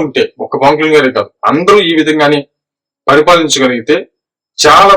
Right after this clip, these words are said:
తక్కువ కాలంలో ఆంధ్రప్రదేశ్ ను బంగారు భూమి చేసుకోవచ్చు అనేటువంటి విధంగా అయితే మాత్రం చాలా మంది మేధావులతో సహా సోషల్ మీడియాలో తమ అభిప్రాయాలు వ్యక్తం చేస్తున్నటువంటి పరిస్థితులు అయితే ఉన్నాయి. ఇప్పటి వరకు అయితే మాత్రం మామూలుగా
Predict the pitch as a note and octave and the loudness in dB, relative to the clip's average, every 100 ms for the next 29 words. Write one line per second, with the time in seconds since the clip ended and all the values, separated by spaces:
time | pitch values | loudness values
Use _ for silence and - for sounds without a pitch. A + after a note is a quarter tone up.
0 | F#3 - F#3+ E3+ D3+ D3 D3 D3+ C3+ C#3+ | 0 -4 -4 0 0 0 0 2 2 0
1 | C#3+ C#3 C3+ C#3+ B2+ B2+ C#3+ C#3 C3 B2+ | 0 0 0 -4 -4 0 2 2 0 -4
2 | A#2+ - - A#2+ A2+ - A#2+ A#2 A2 A#2 | -6 -10 -8 -8 -8 -4 -4 -2 -4 -6
3 | A2 A2 B2 C#3 B2 A2+ G#2+ - D3+ _ | -6 -4 -2 -2 -2 -4 -10 -8 -8 _
4 | _ _ _ - D3+ E3 F#3+ F3 F3 D#3 | _ _ _ -4 0 4 4 2 -2 -2
5 | C#3 C3 B2+ B2 A#2 B2 B2+ C#3+ B2 A#2 | -2 0 0 0 -2 -2 -4 -4 -6 -6
6 | B2 A#2+ A#2 A2+ A2+ A#2 A#2+ C3+ A2+ A2+ | -8 -4 -4 -4 0 0 0 -2 0 -2
7 | A2 G#2+ G2+ A2 A2 G#2 G2+ G#2 G2+ G2+ | -6 -10 -8 -10 -12 -10 -10 -10 -12 -12
8 | F#2+ _ _ _ _ _ B2 B2+ C#3+ C#3 | -12 _ _ _ _ _ -10 0 0 2
9 | D#3+ E3+ D#3+ D3 C3+ C3 E3+ - _ _ | 0 0 0 -2 -4 -4 -10 -10 _ _
10 | _ _ - B2 C#3 F3+ F#3+ F3+ | _ _ -6 0 2 2 0 2